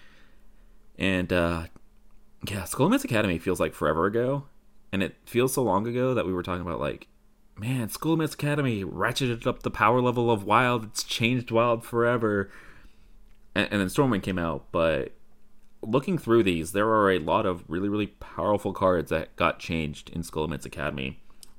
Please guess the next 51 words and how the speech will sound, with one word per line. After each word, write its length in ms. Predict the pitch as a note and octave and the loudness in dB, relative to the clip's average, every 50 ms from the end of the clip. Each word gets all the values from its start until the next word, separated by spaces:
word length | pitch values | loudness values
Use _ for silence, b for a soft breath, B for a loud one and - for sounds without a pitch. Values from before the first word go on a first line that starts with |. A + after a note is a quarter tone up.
| - - | -4 -2
Uh, 200 | D#2+ D#2 C#2+ - | 0 0 0 0
so 120 | - - | 0 0
let's 140 | A2 G#2 - | 0 0 2
hop 200 | B2 A#2 G#2+ - | 0 0 2 2
into 260 | G#2+ G2+ G2 - G2 | 0 0 0 0 0
it. 80 | F#2+ E2+ | 0 0
Let's 140 | G2+ G2 - | -2 -2 -2
start 140 | - A2 F#2+ | -2 0 0
with 160 | G2+ F#2+ - | -2 -4 -4
Demon 280 | - - E2 F2 F#2+ F2+ | -6 -6 -4 -2 -2 -2
Hunter. 440 | F2+ F2 E2+ - F#2 F2 E2+ E2+ b b b b b b b b - | -4 -4 -4 -2 -2 -2 -2 -4 b b b b b b b b -6
Uh, 180 | - D2+ D#2 D#2+ | -4 -2 -2 -2
so 140 | D#2 - F#2+ | -2 -2 -2
I 40 | F2+ | 0
believe 300 | F2+ G2+ G#2+ C3 C3 - | 0 2 2 0 0 0
here 160 | - C3+ A#2+ | -2 -2 0
in 100 | G#2+ F#2+ | 0 0
Demon 220 | - G2 G2+ G#2 | 0 0 0 0
Hunter, 220 | G2+ G2 G2 G2+ F#2 | 0 0 -2 -2 -2
we, 360 | F#2 F#2 F#2 F#2 F2+ D#2 - D#2 | 0 0 0 -2 -4 -4 -6 -8
we 80 | F2+ | -8
saw 160 | - - G2 F2+ | -4 -2 -2 -2
the 140 | E2+ D2+ - | -2 -4 -4
Soul 400 | - - - - F#2+ F#2 F#2+ F#2+ | -6 -6 -2 0 0 0 0 0
Fragment 440 | - - F#2+ G2 F#2+ F#2+ F2 - | 2 2 2 2 2 -2 -6 -6
package 500 | - - G2+ F2+ - - G2 F#2+ - - - - | -6 -4 -4 -4 -2 -2 -4 -4 -4 -8 -12 -8
as 140 | - F#2+ - | -8 -8 -4
kind 160 | - G2 F2+ | -4 -2 -2
of 80 | F2 F2 | -2 0
their, 180 | F2 E2+ E2+ - - | 0 0 -2 -2 -4
their 120 | F#2+ F#2 F2 | -4 -4 -4
big 400 | F2+ - F#2 F2 F2+ F2 E2+ - | -2 0 0 2 2 0 0 2
archetype 440 | - F#2+ F#2+ - - - G2+ F2+ - | 2 2 2 2 0 0 0 0 0
that 100 | F2+ F2 | -2 -2
they 160 | - D#2+ D#2 | 0 0 0
had 160 | E2+ E2+ F2 - | -2 -2 -2 0
gotten, 420 | F#2+ F2+ - D2+ F2+ F#2 F#2 - - - - - - - - - - - - - - - | 0 0 0 0 -2 -4 -6 -8 -10 -16 -20 -20 -20 -20 -20 -20 -20 -20 -20 -16 -10 -6
uh, 140 | F#2 F2+ D2+ - | -4 -4 -2 -2
introduced. 560 | G#3 F#3+ - - D3+ E3 D#3+ - - - b b b b b b b b b b b b - - | -2 -4 0 2 2 2 2 2 -2 -6 b b b b b b b b b b b b -8 -4
Uh, 480 | G2 F#2 F2+ E2+ E2 D#2+ - B1 B1+ - - - - - - - | -2 -2 -2 -2 -4 -4 -6 -8 -10 -12 -14 -18 -20 -20 -18 -14
Soul 240 | - - - D2+ E2 | -6 -2 -2 -2 0
Demon 200 | E2 F2+ F#2+ F#2 | 0 2 2 2
Hunter 180 | G2+ G2 A2 G#2 | 2 2 2 0
in 80 | G#2+ | 0
Standard 320 | G2+ - A2 A2 A#2 B2 B2+ | 2 2 2 2 4 2 2
was 160 | A2+ A2 G#2+ | 2 2 2
a 160 | A2+ G#2+ A2+ G#2+ | 2 2 2 2
very, 220 | F2+ E2+ F2+ F#2 | 2 2 2 2
very 200 | F#2+ F#2+ G2 G2 | 2 2 2 0
powerful 500 | - - - F2 F2+ G2 F#2 - D#2+ E2+ | -2 -2 0 2 4 2 2 0 -2 0
deck. 440 | F2+ F2 G#2 C#3+ - - - - | 0 0 0 0 -4 -10 -16 -18